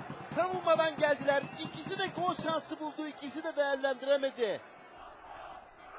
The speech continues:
Şimdi Hakan'ın pası. Gol pozisyonu Serdar vuruyor. Kılıç Arslan. Müt-, köşe vuruşu kullanıldı.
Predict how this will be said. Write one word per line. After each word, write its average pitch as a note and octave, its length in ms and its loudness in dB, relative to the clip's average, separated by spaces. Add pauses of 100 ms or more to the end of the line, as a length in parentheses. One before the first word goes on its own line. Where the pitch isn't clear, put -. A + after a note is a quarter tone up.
(2250)
Şimdi C4+ 320 0
Hakan'ın B3 520 6
pası. A3+ 500 4 (200)
Gol D#4 220 10
pozisyonu D4+ 520 2
Serdar F#4 640 10
vuruyor. F#4+ 280 8 (140)
Kılıç G4+ 320 2
Arslan. F#4+ 680 12 (1200)
Müt-, F#4+ 260 2 (500)
köşe G3+ 200 0
vuruşu B3+ 300 -2
kullanıldı. B3 540 4